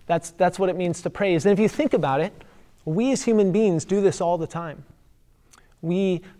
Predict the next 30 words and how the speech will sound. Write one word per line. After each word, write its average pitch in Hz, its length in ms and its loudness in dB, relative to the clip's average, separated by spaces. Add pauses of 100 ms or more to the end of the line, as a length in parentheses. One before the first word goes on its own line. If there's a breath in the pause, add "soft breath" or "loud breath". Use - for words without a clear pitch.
(260)
to 170 140 -4
praise 180 1000 -2
that 180 240 0
which 185 240 0
we 190 120 0
think 180 260 -4
is 147 160 0
great 151 560 -4
is 160 440 -6 (540 soft breath)
is 151 160 -2
one 180 160 0
of 175 100 4
our 180 80 6
most 151 320 -2
basic 156 440 -4
proclivities, 156 720 -6
one 156 140 -4
of 165 100 -2
our 165 80 -2
most 160 300 -6
basic 147 480 -6
tendencies. 147 920 -10 (720 soft breath)
I 196 80 0
mean, 196 140 4
think 233 240 0
about 151 220 0
it. 139 80 -6
When, 175 260 -2
when 170 340 -2
your 190 640 2